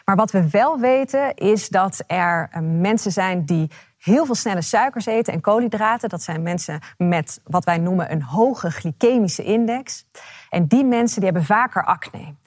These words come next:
En ook vaker een ernstiger acne. En er zijn zelfs aanwijzingen dat als je die suikers dan links laat liggen, dat de acne kan verminderen. Als je af en toe een paar pukkels hebt, dan hoef je natuurlijk niet naar de dokter. Maar als je last hebt van acne en zeker als je littekentjes ziet,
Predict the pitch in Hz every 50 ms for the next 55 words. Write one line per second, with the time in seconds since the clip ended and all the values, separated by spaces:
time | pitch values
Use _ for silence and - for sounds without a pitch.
0 | _ _ _ _ - 202 202 180 - - 208 226 226 220 - - - 170 170 175
1 | - - 196 202 202 - _ - 226 240 247 226 - - 151 - - - - -
2 | 143 - - 113 - - 151 156 _ _ - - - - - _ _ - 196 196
3 | 196 165 208 185 185 233 196 196 240 277 - - - - 165 185 208 214 220 220
4 | 226 233 202 226 226 226 233 247 254 220 170 151 175 165 147 139 - - - -
5 | 165 190 190 - - 165 143 165 - - 151 160 - - - 147 143 147 156 185
6 | 247 - - 233 208 190 185 185 190 175 - 185 180 175 - - - - _ -
7 | 226 214 - - - - - 170 160 - - 147 147 139 160 156 160 135 123 -
8 | - - - _ _ _ _ _ _ - 190 220 208 - - - 196 233 202 233
9 | 220 - 214 190 190 - 170 156 - - 220 226 - 185 180 156 - 175 175 175
10 | 165 - - 175 185 196 185 - 190 170 156 - 190 165 170 156 147 156 165 170
11 | 180 180 170 - 147 143 160 160 135 160 151 147 - - - - - _ _ -
12 | 160 165 165 160 170 190 208 226 214 - - - 196 175 - 180 170 175 175 202
13 | 220 - - 202 - - 190 165 - - 214 220 - - 190 175 156 175 147 143
14 | 214 226 277 294 - 240 151 - - 190 190 214 214 220 208 190 190 185 - 196
15 | 180 - - 180 180 - -